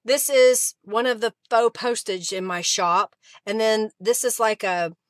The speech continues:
cancellation mark over it. So I thought that will be our next prize. Oh, and I have another envelope. So this one is a folded piece of paper, all folded up. And I've got tutorials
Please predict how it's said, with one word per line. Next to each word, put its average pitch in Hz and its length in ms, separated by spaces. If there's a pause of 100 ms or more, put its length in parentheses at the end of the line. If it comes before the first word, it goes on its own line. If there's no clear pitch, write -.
(360)
cancellation 240 580
mark 165 260
over 147 260
it. - 240 (560)
So - 100
I 220 40
thought 233 260
that 214 260
will 220 120
be 185 320
our 170 100
next 180 300
prize. 170 280
Oh, 247 160
and 208 140
I 220 40
have 220 200
another 220 420
envelope. 156 500 (1400)
So - 140
this 269 240
one 262 140
is 226 100
a 214 100
folded 214 460
piece - 260
of - 80
paper, 180 540 (1080)
all 170 240
folded 170 340
up. 226 200 (1000)
And 202 120
I've 269 180
got 277 180
tutorials 220 680